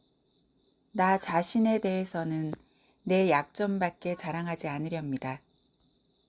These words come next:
내가 설사 자랑하고 싶어 하더라도 진실을 말할 터이므로 어리석은 꼴이 되지는 않을 것입니다.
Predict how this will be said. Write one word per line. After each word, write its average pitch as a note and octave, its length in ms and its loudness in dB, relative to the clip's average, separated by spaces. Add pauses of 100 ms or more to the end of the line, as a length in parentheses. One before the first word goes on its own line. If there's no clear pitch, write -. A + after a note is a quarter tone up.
(1500)
내가 - 320 4
설사 G3 800 -2
자랑하고 G#3 580 -2
싶어 - 280 -6
하더라도 F3 680 -4 (800)
진실을 G3 640 2
말할 F3+ 340 -2
터이므로 D#3 680 -6 (720)
어리석은 G3 600 2
꼴이 A3 260 0
되지는 E3+ 500 -6
않을 D#3+ 220 -4
것입니다. D3 720 -8